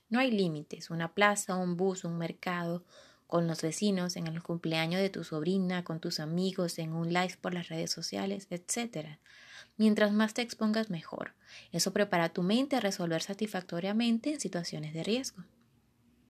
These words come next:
El cuarto consejo es que cuando llega el momento de la presentación, no mires al público, mucho menos a los ojos. Mira a las personas encima de su cabeza, en la parte que llaman la coronilla. Al evitar el contacto visual,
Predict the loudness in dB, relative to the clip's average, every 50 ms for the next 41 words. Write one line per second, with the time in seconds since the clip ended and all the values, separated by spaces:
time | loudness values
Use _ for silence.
0 | _ _ _ _ _ _ _ _ _ _ _ -2 0 2 2 2 0 2 4 4
1 | 4 4 0 -2 -2 -2 -4 -2 0 0 2 2 0 0 0 -4 -4 -2 0 0
2 | 0 -2 -2 -6 -4 -2 0 -2 0 0 -2 2 4 4 4 4 2 0 0 0
3 | 0 0 0 -2 -2 -2 -2 0 0 0 -2 -2 -4 -4 -4 -4 -4 -6 -4 -4
4 | -4 -4 -2 2 2 4 4 4 2 0 -6 -16 -20 -20 -20 -20 _ 0 4 6
5 | 6 8 8 8 8 8 6 4 0 0 -4 -6 -8 -8 _ 0 0 2 2 0
6 | -2 -4 -8 -8 -6 -4 -2 -2 -2 -2 0 2 2 4 4 4 2 0 -4 -8
7 | -12 -10 -10 -8 -4 -4 -4 -4 -4 -10 -20 -20 -20 _ _ _ -20 -20 -20 -20
8 | -20 -20 _ 0 4 4 6 6 4 2 0 -2 0 -2 -2 -2 0 0 2 2
9 | 2 2 0 -4 -4 -4 -4 -2 -2 -2 -2 0 0 0 0 0 -2 -4 -8 -6
10 | -4 0 0 2 2 2 0 -2 -2 -4 -4 -4 -6 -8 -6 -6 -8 -2 -2 0
11 | 0 2 0 0 0 -2 -2 -4 -6 -6 -6 -6 -6 -6 -6 -6 -6 -8 -10 -12
12 | -16 -16 _ _ _ _ -20 -20 -20 -20 -10 -2 0 2 4 4 2 2 4 4
13 | 4 4 4 2 0 -2 -2 0 -2 -4 -6 -4 -6 -6 -6 -6 -8 -8 -4 -2
14 | 0 2 2 0 -2